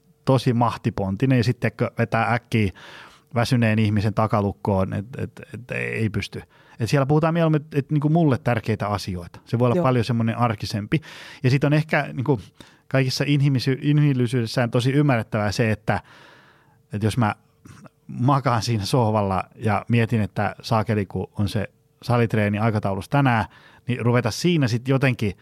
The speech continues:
Speaker 1: siinä arjen hetkessä kytkeen sitä tekemistä johonkin haluan olla hyvä isä <laughs> arvomaailmakeskusteluun. Se on, se on niinku teoriassa ideana kiva. Se, se toimii jossain, teikö, tämmöisen elokuvan ratkaisevassa kohtauksessa,
Speaker 2: Joo.
Speaker 1: mut siellä kun
Speaker 2: Mm.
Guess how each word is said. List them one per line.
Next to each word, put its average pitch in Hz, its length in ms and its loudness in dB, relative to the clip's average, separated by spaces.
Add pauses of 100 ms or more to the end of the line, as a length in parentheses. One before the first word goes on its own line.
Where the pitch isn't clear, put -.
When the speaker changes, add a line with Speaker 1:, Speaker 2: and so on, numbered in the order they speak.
(460)
Speaker 1:
siinä 127 320 2
arjen 127 340 2
hetkessä 113 440 0
kytkeen 104 460 0
sitä 104 260 0
tekemistä 107 520 0
johonkin 101 480 -2
haluan 107 380 2
olla 101 320 0 (220)
hyvä 107 240 2
isä 98 500 -2
<laughs> - 120 -2
arvomaailmakeskusteluun. 113 1040 0
Se 151 100 2
on, 151 60 2 (680)
se 139 100 -2
on 156 40 4
niinku 156 140 -2
teoriassa 170 540 2
ideana 165 460 2
kiva. 98 320 0
Se, 139 180 0
se 135 140 0
toimii 175 380 2
jossain, 135 340 0
teikö, 123 160 -2
tämmöisen 131 260 -2
elokuvan 113 600 0
ratkaisevassa 107 760 -2
kohtauksessa, 113 800 -2
Speaker 2:
Joo. 107 40 -4
Speaker 1:
mut 107 120 -8
siellä 120 220 2
kun 113 200 0
Speaker 2:
Mm. 202 80 -6